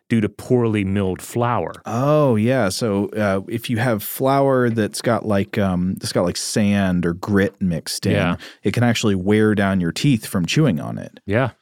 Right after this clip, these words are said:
Speaker 2: So all you kids out there that love to eat sand and were looking for an excuse to stop eating sand, there you go.
Speaker 1: Yeah, yeah.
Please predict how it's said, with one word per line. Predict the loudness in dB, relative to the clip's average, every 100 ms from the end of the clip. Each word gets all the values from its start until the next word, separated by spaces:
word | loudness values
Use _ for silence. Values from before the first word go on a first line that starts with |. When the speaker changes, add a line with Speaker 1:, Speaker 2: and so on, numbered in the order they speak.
| _ _
Speaker 2:
So | 2
all | 4 4
you | 2
kids | 2 2 4
out | 4
there | 4 4
that | 4
love | 4 2 2
to | 2
eat | 2 0
sand | 0 2 4 2 0
and | 0
were | 2
looking | 2 2 2 2
for | 4 4
an |
excuse | 4 0 2 2 2
to | -4
stop | -2 0 2 2
eating | 2 2 0
sand, | 2 2 2 2
there | 2 2
you | 2
go. | 2 2 2 -2 -10 -14
Speaker 1:
Yeah, | -4 0 0 -2
yeah. | -4 -6